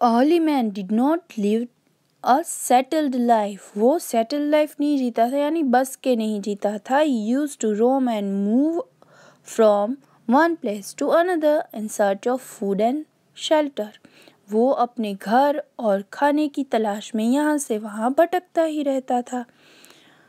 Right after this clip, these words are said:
The early man was a hunter and a food gatherer,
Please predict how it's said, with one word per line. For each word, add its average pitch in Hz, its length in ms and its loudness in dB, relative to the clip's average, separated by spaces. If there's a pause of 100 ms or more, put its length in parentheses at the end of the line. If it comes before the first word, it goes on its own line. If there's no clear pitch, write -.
(460)
The 220 200 2
early 285 440 2
man 214 380 -2
was 208 440 2
a 196 100 -4 (240)
hunter 202 520 2 (380)
and 214 280 0 (300)
a - 0 -
food 339 460 -2
gatherer, 202 720 -4